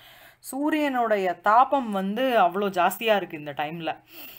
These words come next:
அதனால இந்த மாதிரி ஒரு கஷ்டமான ஒரு நிலைமையானது இருக்கு. திவசஸ்ய ச இயம் கஷ்டா தசா வர்த்ததே. சரியா? ஏன் அந்த கஷ்டம்ங்கிறது எதனாலங்கிறத அடுத்த வரியில சொல்றாரு.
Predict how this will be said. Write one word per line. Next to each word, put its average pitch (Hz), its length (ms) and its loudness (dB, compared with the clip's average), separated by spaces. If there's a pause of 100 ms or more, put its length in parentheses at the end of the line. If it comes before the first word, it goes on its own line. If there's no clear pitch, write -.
(200)
அதனால 214 600 4
இந்த 226 280 2
மாதிரி 240 320 2
ஒரு 214 180 0
கஷ்டமான 240 720 4
ஒரு 202 160 0
நிலைமையானது 185 760 2
இருக்கு. 156 420 -10
திவசஸ்ய 240 580 -2
ச 202 440 0
இயம் 208 420 -2 (320)
கஷ்டா 220 680 2 (440)
தசா 196 540 4
வர்த்ததே. 156 580 -6 (340)
சரியா? 156 560 -4 (460)
ஏன் 240 360 0 (100)
அந்த 214 320 -6
கஷ்டம்ங்கிறது 247 680 0
எதனாலங்கிறத 254 760 4
அடுத்த 214 360 2
வரியில 175 360 -6
சொல்றாரு. 131 360 -16